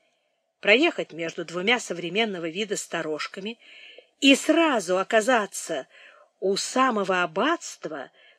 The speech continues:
быстро катясь по ровной и гладкой, посыпанной гравием дороге, без каких-либо задержек, сигналов тревоги или торжественных церемоний, такого она не предполагала.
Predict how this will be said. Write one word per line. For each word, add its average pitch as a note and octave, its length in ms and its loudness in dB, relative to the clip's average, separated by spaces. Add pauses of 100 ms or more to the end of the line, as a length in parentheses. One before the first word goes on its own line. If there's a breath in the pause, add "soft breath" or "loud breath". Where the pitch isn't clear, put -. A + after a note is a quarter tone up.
быстро G3+ 560 2
катясь A3 540 2
по F#3 160 -2
ровной F#3 500 4
и E3+ 40 -4
гладкой, G3 600 -2 (320 loud breath)
посыпанной G3 560 2
гравием E3+ 480 0
дороге, F3+ 640 0 (480 soft breath)
без F#3+ 160 0
каких-либо G3+ 600 -2
задержек, F#3 800 0
сигналов A3+ 580 0
тревоги G3 640 0 (260 loud breath)
или A3 180 4
торжественных F#3 720 0
церемоний, F3+ 840 -4 (600)
такого F3+ 420 -2
она F#3+ 180 -2
не E3 180 -8
предполагала. D3+ 840 -12